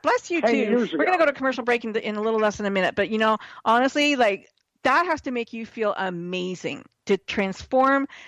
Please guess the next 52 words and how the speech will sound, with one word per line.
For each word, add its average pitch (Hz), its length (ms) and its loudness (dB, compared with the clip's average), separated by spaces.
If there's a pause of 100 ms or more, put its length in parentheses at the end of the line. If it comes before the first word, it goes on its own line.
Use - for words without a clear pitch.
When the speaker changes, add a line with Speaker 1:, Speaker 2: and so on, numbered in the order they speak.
(320)
Speaker 1:
somebody's 247 600 2
life. 185 260 2
And 196 140 -2
you've 277 140 0
transformed 185 480 -4
a 170 40 0
lot 170 280 4
of 156 60 0
lives 143 280 -2
now, 135 260 -4
but 170 200 -4
to 185 80 -8
transform 214 560 -2
a 208 60 4
life 185 300 0
like, 185 240 -2
like 175 220 -2
Jared's 185 520 2 (420)
and, 185 280 0
and 175 140 -6
go, 170 80 0
"Wow, 269 500 0
you 220 80 -4
know 269 140 0
what? 302 220 0
I 285 100 0 (100)
inspired 262 600 -4
him. 208 200 -4
I 311 240 0
did 311 200 -2
this. 202 220 0
I 285 100 2
helped 277 340 -2
him." 190 320 -4 (440)
Like, 254 120 0
he 285 280 0
had - 100 4
to 453 60 2
do 247 160 0
it 226 60 4
himself. 214 420 0
I 220 40 -6
mean, 220 140 -10
you 208 60 -8
can't - 260 -6
make 240 180 -6
him 220 100 -6
move 226 140 -2
his 214 120 -2
arms 208 220 -2
and 196 120 -6
legs, 240 300 0